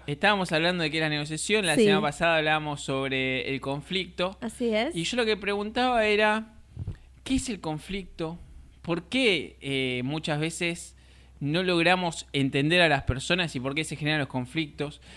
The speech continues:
Speaker 1: ¿Qué deberíamos entender de las personas? Y también, ¿por qué negociar? ¿Qué, qué necesidad tenemos de negociar?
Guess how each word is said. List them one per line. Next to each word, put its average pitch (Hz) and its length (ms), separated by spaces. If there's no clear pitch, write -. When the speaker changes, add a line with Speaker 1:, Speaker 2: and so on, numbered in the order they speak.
Speaker 1:
¿Qué 240 140
deberíamos 196 560
entender 131 540
de 151 100
las 127 160
personas? 143 720
Y 190 120
también, 233 420
¿por 226 260
qué 302 100
negociar? 151 640
¿Qué, 262 260
qué 294 140
necesidad 190 540
tenemos 185 360
de 160 60
negociar? 151 640